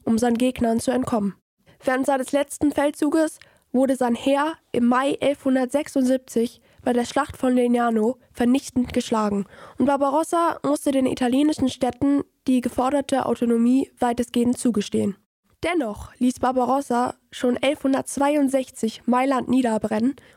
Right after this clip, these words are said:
und ließ die Reliquien der Heiligen Drei Könige von dort aus nach Köln schaffen. Die danach aufkommenden Pilgermassen, die nach Köln strömten, um die Reliquien zu bewundern,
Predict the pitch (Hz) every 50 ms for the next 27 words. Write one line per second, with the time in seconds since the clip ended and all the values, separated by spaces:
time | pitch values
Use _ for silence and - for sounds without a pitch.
0 | _ _ - 247 262 262 294 330 - - 285 262 - 254 247 277 311 - - 311
1 | 302 294 294 302 - - - - 233 254 254 277 294 302 285 262 247 - 254 240
2 | - - 262 254 269 277 277 262 277 285 285 320 349 - - - 247 233 240 254
3 | 262 269 - - 240 247 254 - - - - - 262 247 - - 254 214 208 202
4 | - 208 208 - - 208 196 - _ _ _ _ _ _ _ _ - 294 277 294
5 | 285 277 294 294 302 320 - - - 320 - _ - 302 285 269 269 254 247 -
6 | - 302 302 277 254 240 233 226 226 233 - - 254 262 262 285 - - _ _
7 | _ _ - 262 247 247 247 247 - 285 277 302 311 - - - 285 269 285 294
8 | - - 294 302 311 - - _ _ _ _ _ 240 254 254 247 254 254 262 285
9 | 277 - - 277 269 262 - 240 240 240 233 277 302 285 254 240 247 269 294